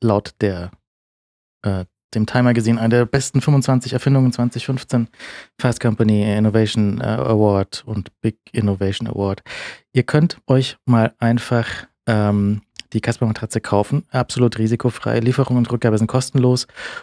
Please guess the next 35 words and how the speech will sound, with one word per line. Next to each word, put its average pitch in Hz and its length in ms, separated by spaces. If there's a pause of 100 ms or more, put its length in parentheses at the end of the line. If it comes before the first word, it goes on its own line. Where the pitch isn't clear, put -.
und 113 120
ihr 110 80
könnt 117 140
die 110 60
Matratze 110 420
hundert 107 280
Nächte 104 280
lang 101 160
Probe 107 540
schlafen. 98 720
Wenn 110 320
ihr 110 320
das - 300
Bett - 220
danach 110 300
nicht 139 180
mehr 131 100
mit 123 100
der 123 80
Matratze 120 380
teilen 123 280
möchtet, 120 380
holt 110 240
sie - 80
Casper - 300
sie 101 80
kostenfrei - 500
ab - 180 (480)
und 110 120
ihr 104 60
bekommt 110 340
das - 160
Geld - 260
zurück. - 640 (220)
Ähm, 110 500